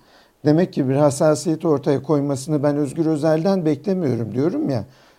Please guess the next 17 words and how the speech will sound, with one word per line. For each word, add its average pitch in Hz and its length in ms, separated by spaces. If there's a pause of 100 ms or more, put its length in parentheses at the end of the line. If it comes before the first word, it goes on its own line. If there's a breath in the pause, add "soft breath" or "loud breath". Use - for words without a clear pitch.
(140 soft breath)
Yani 117 260
evvelden 127 480
yaptığıyla 131 600
şimdi 131 300
yaptı, 117 260
yaptıkları 135 460
yapacaklarının 180 720
garantisi. 160 600 (500 soft breath)
Benim 147 340
kendisine 151 720
tavsiyem 143 580
şu, 135 160
Sayın 165 260
Özgür 123 320
Özel, 110 260
o - 80
partide 127 560